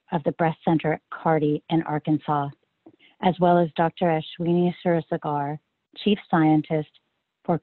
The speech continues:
clinical solutions at Hologic. We're very fortunate to have Doctor Smith Foley, who has had more than a decade of clinical experience specialized in breast imaging. She's been an early adopter of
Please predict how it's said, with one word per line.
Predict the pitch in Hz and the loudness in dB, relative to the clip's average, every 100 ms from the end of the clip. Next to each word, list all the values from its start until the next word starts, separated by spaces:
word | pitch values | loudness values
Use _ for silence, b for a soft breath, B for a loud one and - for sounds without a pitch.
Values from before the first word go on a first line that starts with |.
| - | 2
clinical | 180 175 - 170 | 2 4 0 -2
solutions | - 156 151 175 151 | 0 0 0 0 0
at | 151 | 0
Hologic. | 143 143 143 139 - - - - _ _ _ _ _ b b b - | -2 -4 -4 -6 -8 -14 -14 -20 _ _ _ _ _ b b b 0
We're | 190 180 - | 2 2 2
very | 208 214 208 - | 4 4 4 2
fortunate | 196 170 - 160 160 | 0 0 0 0 0
to | - | -2
have | 170 160 | -2 -2
Doctor | 165 156 175 160 | -2 -4 -6 -8
Smith | - 165 - | -4 -6 -2
Foley, | 165 151 147 143 - _ _ b b _ _ _ - _ - - | 0 0 0 -4 -8 _ _ b b _ _ _ -20 _ -20 0
who | 185 | 0
has | 175 | 2
had | 190 175 | 2 4
more | 175 175 | 4 4
than | 170 | 4
a | 165 165 | 2 0
decade | 170 175 - 202 | 0 0 2 2
of | 202 - | 2 -2
clinical | - 185 175 185 185 | 0 0 2 2 0
experience | - - 160 151 147 156 - _ _ _ | -2 -4 0 2 2 0 -6 _ _ _
specialized | - 170 170 180 170 160 151 | -2 -2 0 0 2 2 0
in | 160 | -2
breast | 156 156 - - | 0 -2 -4 -2
imaging. | 151 143 139 147 139 139 _ _ _ _ _ _ b b - | 0 0 -4 -8 -8 -12 _ _ _ _ _ _ b b -2
She's | 202 170 | 0 2
been | 196 180 | 4 6
an | 170 170 - | 6 2 0
early | 185 185 202 208 | 2 4 4 2
adopter | - 170 185 - - 156 160 - | 2 2 2 -2 -6 -6 -6 -6
of | 180 | -8